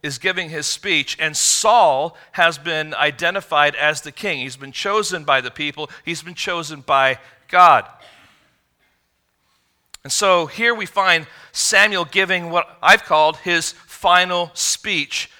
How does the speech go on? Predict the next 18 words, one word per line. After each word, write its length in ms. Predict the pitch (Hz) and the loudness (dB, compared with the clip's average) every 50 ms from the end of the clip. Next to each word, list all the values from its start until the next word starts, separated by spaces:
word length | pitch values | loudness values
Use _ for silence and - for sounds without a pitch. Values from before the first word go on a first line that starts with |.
| _ _ | _ _
to 200 | - - 180 135 | -10 -8 -6 -2
Israel. 480 | 175 202 190 - 170 165 147 123 101 - - _ _ _ _ _ _ _ _ _ _ | -2 -2 -2 -2 -4 -2 -2 -2 -4 -8 -14 _ _ _ _ _ _ _ _ _ _
And 100 | 151 165 | -8 -6
it's 140 | 160 - - | -4 -4 -2
a 40 | 151 | -2
speech 420 | - - - - 214 190 - - | -4 -4 -4 -4 -6 -6 -6 -6
full 160 | - 202 190 | -6 -4 -4
of 100 | 175 156 | -4 -4
great 220 | - 175 165 151 - | -2 -2 -2 -2 -4
wisdom 640 | 156 147 160 202 226 - - - 151 127 107 101 101 _ _ _ _ | -8 -2 -2 -2 -2 -2 -6 -6 -8 -10 -10 -12 -16 _ _ _ _
and 180 | - 127 127 _ | -18 -18 -14 _
counsel, 720 | - - - 196 202 208 202 - - 170 127 104 98 _ _ _ _ _ _ _ _ | -10 -4 -2 -2 -2 -2 -4 -8 -6 -6 -8 -10 -10 _ _ _ _ _ _ _ _
confrontation 960 | - - 185 180 196 190 - 202 175 - - 214 196 196 - - - 139 117 - _ | -8 0 0 0 0 0 -6 -12 -12 -8 -4 -2 -2 -2 -2 -4 -6 -8 -14 -16 _
and 160 | - 120 117 - | -18 -18 -18 -18
comfort, 560 | - - 196 185 185 - - 139 101 - - - - - - _ _ _ | -6 -6 -6 -6 -6 -8 -10 -10 -10 -10 -12 -20 -20 -20 -20 _ _ _
challenge 840 | - - - 165 170 180 185 180 160 139 123 113 107 - - - - - - - _ _ | -6 0 2 4 6 6 4 2 0 -4 -6 -8 -10 -10 -10 -10 -14 -20 -20 -20 _ _
and 200 | - 147 139 131 | -8 -8 -8 -8
consequence. 1200 | - - - 175 165 175 175 - - 147 - - 151 123 107 95 - _ _ - - - - - | -10 -8 -2 0 0 0 0 -4 -8 -8 -10 -12 -10 -10 -10 -10 -14 _ _ -20 -18 -18 -18 -20